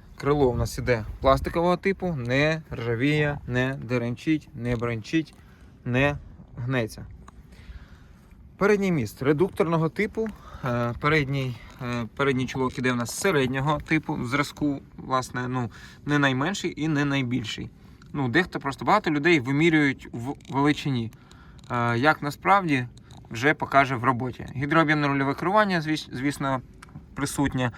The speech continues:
окремий насос, окрема система і двобічної дії іде гідроциліндр. Бачимо, що тут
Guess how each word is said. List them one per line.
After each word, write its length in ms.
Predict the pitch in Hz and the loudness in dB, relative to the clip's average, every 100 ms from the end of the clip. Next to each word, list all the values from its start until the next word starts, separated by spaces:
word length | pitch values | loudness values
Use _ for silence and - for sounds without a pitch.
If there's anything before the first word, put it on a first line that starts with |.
| - - - | -12 -20 -8
окремий 360 | 123 143 135 135 | -4 0 2 2
насос, 340 | 147 202 190 | 0 -2 -4
окрема 280 | - 147 143 | -2 -2 -2
система 580 | - 139 147 139 135 127 - | -6 -2 2 2 0 -2 -2
і 240 | 160 170 - - - - | 0 -2 -4 -20 -20 -12
двобічної 560 | - 131 131 143 139 127 | -4 0 0 0 0 0
дії 480 | 117 139 135 123 123 | 2 4 4 2 -2
іде 320 | 117 131 131 - - - - | 2 4 2 -6 -20 -16 -8
гідроциліндр. 840 | 120 135 127 127 131 120 113 120 - - - - - - - - - - - - - - - - - | -4 -2 0 -2 0 -2 -2 -8 -14 -20 -20 -20 -20 -20 -20 -20 -20 -20 -20 -20 -20 -20 -20 -16 2
Бачимо, 420 | 151 165 151 135 | 4 4 2 -4
що 160 | - | -4
тут 240 | 147 135 | -4 -4